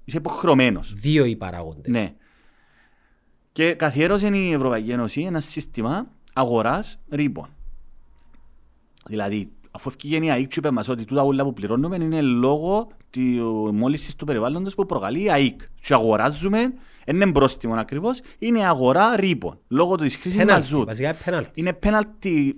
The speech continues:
Speaker 1: σε εισαγωγικά, αλλά στη-, είναι α-, είναι αγορά δικαιωμάτων. Δηλαδή, ας σου το πω πιο απλά. Επειδή η Κυπριακή Δημοκρατία, μέσω της αικ και της ραεκ,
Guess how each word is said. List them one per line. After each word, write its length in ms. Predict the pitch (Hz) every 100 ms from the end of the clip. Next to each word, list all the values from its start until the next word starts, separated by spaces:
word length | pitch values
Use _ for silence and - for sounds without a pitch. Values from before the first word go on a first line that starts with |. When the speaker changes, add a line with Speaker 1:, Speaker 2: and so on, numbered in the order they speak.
| -
Speaker 1:
σε 140 | -
εισαγωγικά, 640 | 135 120 113 104 107 156 - -
αλλά 400 | 120 131 175 190
στη-, 180 | - 139
είναι 180 | 147 185
α-, 220 | 202 180 143
είναι 180 | 151
αγορά 460 | 175 185 139 123 135
δικαιωμάτων. 580 | 165 160 165 117 95 -
Δηλαδή, 500 | - 127 127 127 85 - - - - -
ας 140 | 127
σου 80 | 127
το 60 | 147
πω 260 | 170 185 180
πιο 100 | 160
απλά. 340 | 127 - 80 - _ _ _ _ _ _ _ _ _ - -
Επειδή 580 | 131 120 139 180 202 202
η 100 | 156
Κυπριακή 360 | 135 123 131 139
Δημοκρατία, 600 | 170 175 151 123 113 80 - _
μέσω 300 | 110 131 151
της 160 | 156
αικ 240 | 143 120 123
και 100 | 147
της 120 | 120
ραεκ, 340 | 104 104 82